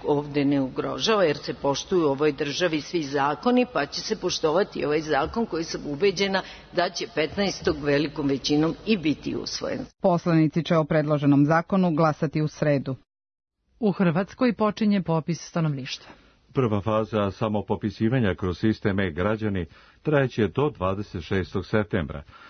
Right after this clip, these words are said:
Speaker 4: a druga faza, kada popisivači izlaze na teren, trajaće od dvadeset sedmog septembra do sedamnaestog oktobra. Udruženje Srba iz Hrvatske sa sedištem u Beogradu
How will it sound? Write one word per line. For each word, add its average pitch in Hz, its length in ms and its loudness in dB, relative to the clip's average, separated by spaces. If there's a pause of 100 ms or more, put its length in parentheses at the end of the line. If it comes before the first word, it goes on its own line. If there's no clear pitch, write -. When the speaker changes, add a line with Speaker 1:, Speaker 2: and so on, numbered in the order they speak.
(200)
Speaker 4:
a 104 180 0
druga 127 300 -2
faza, 87 400 -2
kada 87 360 -2
popisivači 104 760 -2
izlaze 110 360 0
na 95 140 0
teren, 107 380 0 (400)
trajaće 156 380 2
od 107 60 0
dvadeset 120 480 -6
sedmog 127 320 0
septembra 131 480 0
do 123 140 0
sedamnaestog 120 720 -2
oktobra. 110 540 -2 (600)
Udruženje 120 540 2
Srba 123 280 0
iz 107 140 0
Hrvatske 123 580 0
sa 98 180 -6
sedištem 110 460 -2
u 101 80 2
Beogradu 104 600 0